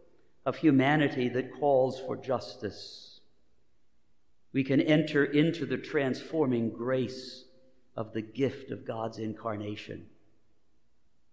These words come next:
that changes us from the inside out, so that we can be people who do not stand by idly and say, "That's not my story"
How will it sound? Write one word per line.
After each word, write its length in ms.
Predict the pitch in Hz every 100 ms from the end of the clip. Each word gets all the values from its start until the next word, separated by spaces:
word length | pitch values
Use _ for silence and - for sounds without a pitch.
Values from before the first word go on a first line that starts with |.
| -
that 200 | 107 -
changes 640 | - - 135 123 123 117
us 240 | 117 110 -
from 240 | - 113
the 260 | 104 107 -
inside 720 | 127 127 - 123 113 113 107 101
out, 380 | 95 - - - - - - - - - - - - - - - - - - - - -
so 200 | - 123
that 280 | 120 - 120
we 280 | 131 160
can 280 | 160 160 131
be 160 | 123 127
people 720 | 127 147 131 131 117 104 - - - - - - -
who 120 | 120
do 180 | 123 117
not 320 | 127 156 160
stand 600 | - - 160 151 147 139
by 380 | 139 139 135 156
idly 540 | 131 135 139 135 113
and 140 | 113 113
say, 320 | - 135 117
"That's 320 | 113 123 -
not 380 | 123 117 131 123
my 260 | 117 113 113
story" 760 | 113 - 131 107 85 - -